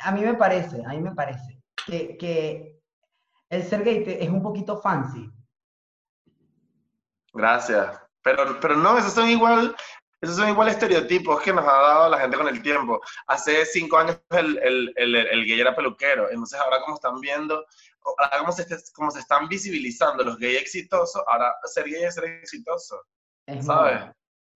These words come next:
Speaker 2: Entonces, no, no creo que es moda, creo que es la manera en cómo se perciben las cosas y, y desde dónde, ¿sabes? Te, te, hace, mm, te lo, te lo juro, hace siete años tú decías,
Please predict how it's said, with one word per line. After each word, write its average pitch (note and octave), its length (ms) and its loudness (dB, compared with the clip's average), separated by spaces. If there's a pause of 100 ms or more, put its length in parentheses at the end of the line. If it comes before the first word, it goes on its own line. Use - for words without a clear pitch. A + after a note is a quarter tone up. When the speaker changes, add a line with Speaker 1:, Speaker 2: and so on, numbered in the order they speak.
(380)
Speaker 2:
Entonces, D3+ 500 0
no, F3+ 260 4
no F3+ 80 2
creo G3 160 -2
que G3 60 -4
es F3 60 -4
moda, G3 420 2
creo D3 200 0
que D#3 340 2
es D3 100 -4
la E3 180 -2
manera D3+ 300 -2
en D#3+ 100 -6
cómo F3+ 160 -8
se D3 140 -8
perciben B2+ 480 -10
las D3 160 -6
cosas C#3+ 420 -8
y, D3+ 180 -10 (380)
y C#3+ 80 -18
desde B2 280 -6
dónde, C3 440 0 (180)
¿sabes? C3+ 260 0
Te, - 80 -8
te, - 200 -16 (120)
hace, E3+ 440 -8 (540)
mm, C#3+ 120 -10 (220)
te B2+ 100 -6
lo, A#2 260 -8
te A2 80 -12
lo G#2 100 -10
juro, C3+ 240 -4
hace A2+ 120 -10
siete B2 300 -8
años D3+ 340 -2
tú D3 100 -12
decías, C3+ 360 -8